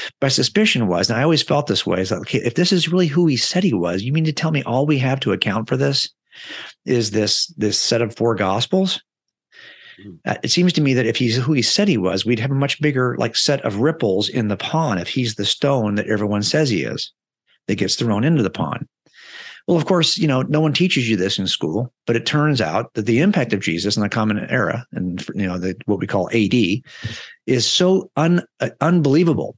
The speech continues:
Speaker 1: unparalleled, unexpected, unexplainable, that it seems to match, of the three possibilities, man, myth, or Messiah, it matches Messiah much better than man or myth. And I just wanted to,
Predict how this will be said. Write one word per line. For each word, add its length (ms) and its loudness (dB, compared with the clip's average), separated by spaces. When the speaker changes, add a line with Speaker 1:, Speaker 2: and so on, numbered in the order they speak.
Speaker 1:
unparalleled, 840 0
unexpected, 720 -2
unexplainable, 960 2
that 160 4
it 140 2
seems 260 4
to 80 2
match, 380 0
of 80 -4
the 180 0
three 160 4
possibilities, 640 0
man, 340 0
myth, 200 2
or 80 2
Messiah, 520 2
it 120 0
matches 400 0
Messiah 420 0
much 220 -4
better 200 2
than 160 0
man 200 2
or 80 0
myth. 340 -2
And 120 2
I 100 2
just 160 2
wanted 380 2
to, 180 0